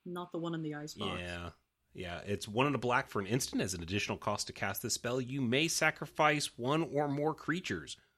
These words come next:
Speaker 2: When you do, copy this spell for each creature you sacrifice this way. Draw a card and you lose one life. If you sacrifice a creature with Magecraft to cast Plum the Forbidden,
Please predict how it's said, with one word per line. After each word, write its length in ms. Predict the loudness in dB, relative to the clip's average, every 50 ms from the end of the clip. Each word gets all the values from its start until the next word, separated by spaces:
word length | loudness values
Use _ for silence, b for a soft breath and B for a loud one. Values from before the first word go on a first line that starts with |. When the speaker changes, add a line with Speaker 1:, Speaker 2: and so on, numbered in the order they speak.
| b b b
Speaker 2:
When 260 | -2 2 2 2 4
you 160 | 2 2 0
do, 380 | 2 2 4 4 4 4 2 -2 -6
copy 400 | -6 0 2 2 4 4 2 0 2
this 220 | 2 2 2 2
spell 400 | 2 0 0 2 2 4 2 2
for 200 | 0 -2 -8 -6 -4
each 260 | -4 -2 -2 -4 -4
creature 300 | -2 -2 -2 -2 -2 -2
you 160 | -2 -2 -2
sacrifice 640 | 0 4 4 4 4 2 0 0 0 0 0 0 -4
this 280 | -6 -6 -6 -6 -4
way. 300 | -4 -4 -4 -6 -8 -10 _ _ _ _ _ _ _ -10 -2
Draw 200 | 4 6 8 8
a 40 | 8
card 320 | 8 8 8 8 8 6 4
and 140 | 4 2 2
you 140 | 2 0
lose 340 | 0 2 4 4 4 4 2
one 200 | 0 -2 -2 -2
life. 360 | -4 -4 -6 -6 -8 -12 -16 _ _ _ _ _ _ _ 0
If 300 | 2 4 4 4 2 -2
you 100 | 0 2
sacrifice 640 | 4 6 6 6 6 2 -2 2 2 2 4 2
a 60 | 0 0
creature 580 | -2 -2 -2 -2 -2 0 0 0 2 0 0 -2 -4
with 420 | -2 4 6 6 6 6 4 -8 -8 -4
Magecraft 1080 | 0 2 4 4 4 4 2 0 0 2 2 2 2 2 -2 -4 -6 -10 -12 -14 -16 -10 -6
to 100 | -6 -6
cast 460 | -2 2 4 4 4 4 2 -2 -4
Plum 260 | 0 2 4 4 4
the 100 | 4 2
Forbidden, 680 | 2 2 0 0 2 6 6 6 6 6 2 -2 -4